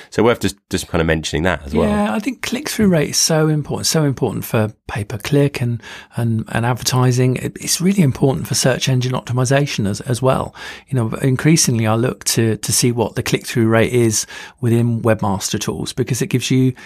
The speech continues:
Speaker 2: you know, a, a really good benchmark that you can work, work with. Um, but, you know, similarly with it, with, with your adverts, and when you get a particular campaign or a particular ad asset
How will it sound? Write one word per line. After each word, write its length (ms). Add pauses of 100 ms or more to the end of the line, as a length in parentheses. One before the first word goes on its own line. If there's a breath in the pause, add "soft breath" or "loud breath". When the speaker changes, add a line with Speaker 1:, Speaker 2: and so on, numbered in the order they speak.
(200 loud breath)
Speaker 2:
you 80
know, 200
a, 80 (160)
a 40
really 180
good 160
benchmark 640
that 80
you 100
can 400
work, 400
work 360
with. 260 (340 loud breath)
Um, 140
but, 240
you 60
know, 80
similarly 340
with 160
it, 100
with, 280
with 160
your 80
adverts, 420
and 80
when 100
you 80
get 180
a 260
particular 320
campaign 560
or 60
a 40
particular 360
ad 200
asset 460